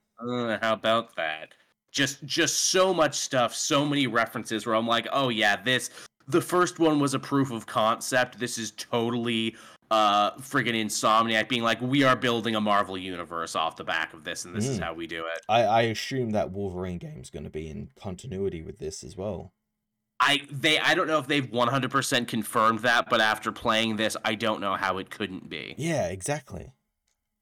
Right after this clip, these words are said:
Speaker 1: I really do not know how it could not be, and if not, then they're really missing a trick to
Speaker 2: Mm-hmm.
Speaker 1: not have it be in continuity. 'Cause that's the best part about Wolverine. You could have a Wolverine game and not even have it be in New York if you didn't want it to be.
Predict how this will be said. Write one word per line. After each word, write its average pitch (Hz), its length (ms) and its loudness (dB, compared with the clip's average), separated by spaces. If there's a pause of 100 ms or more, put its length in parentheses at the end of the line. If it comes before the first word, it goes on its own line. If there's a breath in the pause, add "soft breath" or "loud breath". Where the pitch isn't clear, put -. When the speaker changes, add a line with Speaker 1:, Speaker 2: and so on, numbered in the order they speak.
(200)
Speaker 1:
I 139 60 4 (260)
really 131 420 2
do 117 160 -4
not 113 220 4
know 107 140 4
how 104 340 2
it - 140 -8
could 107 240 -4
not 98 320 4
be, 120 220 2
and 113 160 2
if 120 280 -4
not, 110 360 2
then 110 160 -4
they're 107 160 0
really 104 320 -2
missing 95 340 -4
a 90 60 -4
trick 90 420 -6 (140)
to 113 80 -2
Speaker 2:
Mm-hmm. 101 40 -2
Speaker 1:
not 90 240 0
have 92 160 0
it 85 80 -14
be 90 160 -10
in - 80 -6
continuity. 90 540 -4 (200 loud breath)
'Cause 165 180 4 (140 loud breath)
that's 240 180 4
the 233 100 0
best 170 200 0
part 175 140 6
about 147 260 4
Wolverine. 123 540 0 (180 loud breath)
You 143 140 -6
could 147 140 4
have 139 260 4
a 160 80 6
Wolverine 139 520 2
game 135 200 4
and 107 120 0
not 104 200 4
even 101 200 0
have 95 240 0
it 92 120 -6
be 95 120 -2
in 90 120 -4
New 90 100 -4
York 90 360 -4
if 82 100 -16
you 85 80 -14
didn't 90 220 -6
want 85 220 -4
it 85 80 -14
to - 80 -12
be. 78 240 -8